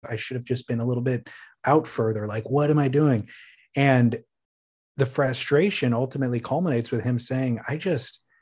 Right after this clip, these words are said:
you know what I should do? Sell everything, buy a boat, and then just spend the next two years in French Polynesia getting shacked.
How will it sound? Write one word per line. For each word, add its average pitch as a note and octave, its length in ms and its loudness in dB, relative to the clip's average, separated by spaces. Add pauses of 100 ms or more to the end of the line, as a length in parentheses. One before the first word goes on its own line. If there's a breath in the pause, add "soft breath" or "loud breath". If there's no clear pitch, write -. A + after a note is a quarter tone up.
(460)
you B2+ 80 4
know D3+ 100 6
what E3+ 100 6
I D#3+ 60 4
should C3+ 180 0
do? C#3 300 8
Sell C3+ 420 0
everything, A#2+ 480 0
buy A2 180 -2
a G#2+ 100 -4
boat, G#2 380 -2 (460)
and A#2+ 160 2
then A#2+ 140 4
just A#2 220 -2
spend B2+ 420 0
the B2+ 100 2
next A#2+ 280 -2
two C3+ 160 -2
years B2 360 0 (640)
in D3 420 2 (160)
French B2+ 300 -4
Polynesia A2 640 -2 (380 soft breath)
getting B2+ 200 4
shacked. - 600 -6